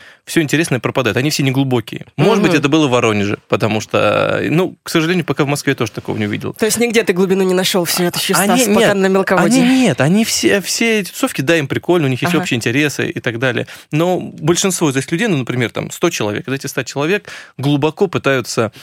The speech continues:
Speaker 1: э, у-, углубиться, э, в тему,
Speaker 2: Мгм.
Speaker 1: которой они, типа, интересуются, ну, там десять человек.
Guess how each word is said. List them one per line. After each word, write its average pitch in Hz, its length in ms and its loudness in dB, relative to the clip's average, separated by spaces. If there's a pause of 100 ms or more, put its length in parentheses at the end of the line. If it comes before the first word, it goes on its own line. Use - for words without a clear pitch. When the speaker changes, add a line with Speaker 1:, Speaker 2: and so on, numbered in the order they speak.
(220)
Speaker 1:
э, 120 220 2
у-, 110 480 -2
углубиться, 143 560 0
э, 107 680 2
в 107 500 0
тему, 101 400 0
Speaker 2:
Мгм. 139 300 -4
Speaker 1:
которой 110 340 -2
они, 101 100 -2
типа, 101 400 -4
интересуются, 123 680 -2
ну, 131 180 -2
там 113 520 -4
десять 107 280 -8
человек. 107 400 -10